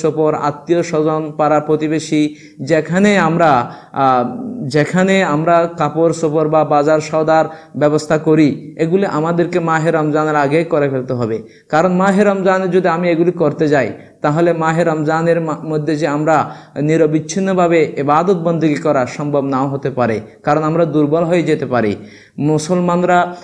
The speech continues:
এ, যখন আমাদের সলফে সালেহিন যারা, আমাদের পূর্ববর্তী ইমানদারগণ যারা, তারা মাহে রমজান আসার আগে তাদের বাজার সওদাগুলি সেরে নিতেন।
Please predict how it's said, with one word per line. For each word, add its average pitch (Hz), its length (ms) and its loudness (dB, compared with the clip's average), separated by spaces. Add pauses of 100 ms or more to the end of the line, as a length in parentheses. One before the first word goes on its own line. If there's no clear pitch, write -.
এ, 151 200 -2
যখন 156 520 0
আমাদের 170 400 0
সলফে 196 380 0
সালেহিন 180 460 0
যারা, 123 340 -2 (880)
আমাদের 156 500 2
পূর্ববর্তী 180 800 2 (200)
ইমানদারগণ 175 640 2
যারা, 127 400 0 (200)
তারা 165 220 2
মাহে 170 340 0
রমজান 160 500 -2
আসার 175 340 -2
আগে 170 440 2
তাদের 151 300 2
বাজার 147 360 2
সওদাগুলি 147 520 0
সেরে 139 260 -2
নিতেন। 127 380 -2